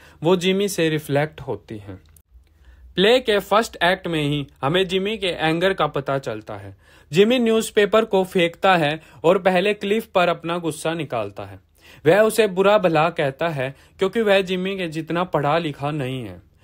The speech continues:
इसके बाद वह एलिसन को बुरा भला कहता है। क्लिफ ट्राई करता है उसे शांत करने की, पर वह उसकी बात नहीं मानता।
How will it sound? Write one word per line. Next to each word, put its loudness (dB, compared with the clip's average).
इसके 2
बाद 6
वह 6
एलिसन 0
को 0
बुरा 0
भला -2
कहता -6
है। -16
क्लिफ 2
ट्राई 6
करता 2
है 0
उसे -6
शांत -4
करने -2
की, -8
पर 6
वह 6
उसकी -2
बात 0
नहीं -4
मानता। -10